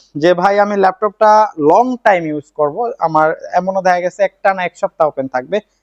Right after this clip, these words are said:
তাদের জন্য এইচপি ZBook Workstation সিরিজটা বেস্ট হবে। এটা হলো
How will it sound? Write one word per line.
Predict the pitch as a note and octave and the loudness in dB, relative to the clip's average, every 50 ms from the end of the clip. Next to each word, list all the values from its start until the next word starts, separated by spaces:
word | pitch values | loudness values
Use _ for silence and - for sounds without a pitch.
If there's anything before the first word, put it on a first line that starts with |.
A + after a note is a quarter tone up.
| _ _ _ _ _ | _ _ _ _ _
তাদের | - G#3 G#3+ A3+ A#3 A#3+ | 4 4 6 6 4 4
জন্য | G#3 B3 A#3 F#3+ F3+ G3+ C4 C4 - _ _ _ _ _ _ _ _ _ - | 4 2 2 2 2 0 0 -2 -4 _ _ _ _ _ _ _ _ _ 0
এইচপি | G3+ B3 A#3+ - - _ _ _ A#3+ A#3+ G#3+ A#3+ - F3 D3 | 0 0 0 -4 -10 _ _ _ 2 2 4 2 0 -2 0
ZBook | D3+ F#3+ G#3 G3 G3 A3 B3 A#3 F#3 F#3+ F#3+ | 2 2 2 2 -2 -2 -2 -2 2 2 2
Workstation | G3+ G#3 G3+ - A3 - - A#3 B3+ B3 | 2 2 -2 -8 -14 -14 -8 -6 -6 -6
সিরিজটা | G#3 - A3+ A#3+ - - A#3+ G#3+ | -6 -4 -6 -6 -2 0 -2 -2
বেস্ট | D3 B2+ D#3+ F3+ G#3 - - _ F3+ | 2 2 2 2 2 0 -4 _ -2
হবে। | D3 B2+ D#3 A#3 - _ - | -2 -2 -2 -6 -6 _ -10
এটা | - E3+ E3 F#3+ | -10 -2 0 2
হলো | F#3+ G#3+ G#3 F#3 G3+ C4 | 2 2 4 2 2 0